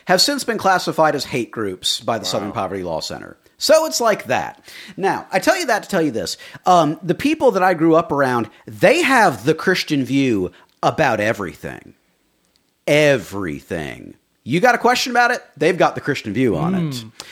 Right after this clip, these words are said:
Speaker 1: Uh, which includes, by the way, euthanasia. I, I grew up around people who have a crystal clear view on euthanasia. Um, uh, spoiler alert, they're against it.
Speaker 3: Oh.
Speaker 1: Probably could not have guessed that.
Speaker 3: Is
Speaker 2: Didn't
Speaker 3: that
Speaker 2: see that
Speaker 3: because
Speaker 2: coming.
Speaker 3: of hundreds of hours of interviewing, uh,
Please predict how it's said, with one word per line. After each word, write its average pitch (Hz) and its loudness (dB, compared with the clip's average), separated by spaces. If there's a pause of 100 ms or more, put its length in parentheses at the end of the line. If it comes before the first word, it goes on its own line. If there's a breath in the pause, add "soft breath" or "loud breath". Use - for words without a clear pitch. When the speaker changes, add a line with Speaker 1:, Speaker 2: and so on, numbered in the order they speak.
(140)
Speaker 1:
Uh, 190 2
which 254 0
includes, 277 -2
by 202 4
the 180 2
way, 165 4
euthanasia. 131 0
I, 147 0
I 170 2
grew 175 4
up 160 4
around 139 0
people 127 -2
who 127 0
have 123 -2
a 104 -2
crystal 196 -4
clear 120 -4
view 85 -6 (240 soft breath)
on 123 -4
euthanasia. 98 -4 (300 loud breath)
Um, 113 -4 (440)
uh, 58 -8
spoiler 147 -2
alert, 156 -8 (140)
they're 76 -6
against 67 -12
it. - -20 (960)
Speaker 3:
Oh. 135 -4
Speaker 1:
Probably 113 0
could 101 -6
not 90 -4
have 78 -12
guessed 87 -8
that. 71 -6
Speaker 3:
Is 120 -4
Speaker 2:
Didn't - -4
Speaker 3:
that 139 -2
Speaker 2:
see 107 -4
that 98 -2
Speaker 3:
because 139 -2
Speaker 2:
coming. 135 -6
Speaker 3:
of - -18 (320)
hundreds 147 -4
of 135 -6
hours 139 0
of 131 -6
interviewing, 135 -8
uh, 131 -8